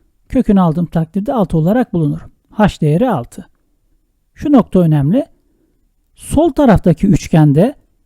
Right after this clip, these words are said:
dikten, dikkat ediniz, dik çıkmış.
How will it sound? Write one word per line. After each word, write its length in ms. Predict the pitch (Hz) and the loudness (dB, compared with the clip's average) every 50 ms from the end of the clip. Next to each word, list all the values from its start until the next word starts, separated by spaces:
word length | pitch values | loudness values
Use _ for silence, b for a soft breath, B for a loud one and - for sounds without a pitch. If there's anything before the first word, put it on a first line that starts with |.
| _ _ _ _ _ _ _ _ _ - 156 | _ _ _ _ _ _ _ _ _ -8 0
dikten, 500 | 160 214 202 - _ - 233 240 277 285 - _ _ _ _ _ | 0 0 0 0 _ 2 4 4 4 4 0 _ _ _ _ _
dikkat 320 | 240 - - - 226 - | -6 -4 0 -2 0 0
ediniz, 440 | 180 165 170 240 262 302 254 208 190 | 0 0 2 2 2 2 0 0 2
dik 180 | 185 196 - - | 2 2 2 0
çıkmış. 460 | - 165 160 - - 180 - - - | -6 -8 -8 -8 -14 -16 -16 -18 -20